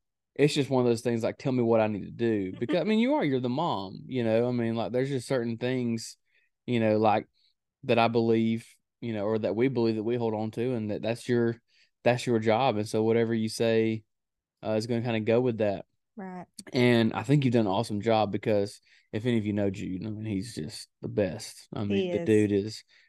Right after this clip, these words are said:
Speaker 1: one of the best dudes of all time. And, uh, you know, we first got home with Jude.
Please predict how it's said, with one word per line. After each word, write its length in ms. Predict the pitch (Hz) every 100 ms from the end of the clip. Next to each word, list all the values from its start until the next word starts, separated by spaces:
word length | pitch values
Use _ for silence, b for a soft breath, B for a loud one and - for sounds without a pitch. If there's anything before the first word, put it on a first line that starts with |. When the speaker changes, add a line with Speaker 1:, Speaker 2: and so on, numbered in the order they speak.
| _
Speaker 1:
one 140 | 113
of 60 | 104
the 60 |
best 300 | 104 107 107
dudes 220 | 107 104 104
of 80 |
all 120 | 101 104
time. 460 | 117 107 98 107 b b b b
And, 380 | - 120 117 117
uh, 400 | 117 107 95 85 -
you 160 | 117 123
know, 120 | 117
we 120 | 113
first 320 | 107 135 131
got 200 | - 101
home 500 | 107 123 123 117 110 107 _ _ _ _ _
with 400 | 120 131 131 131
Jude. 480 | 113 113 104 90 -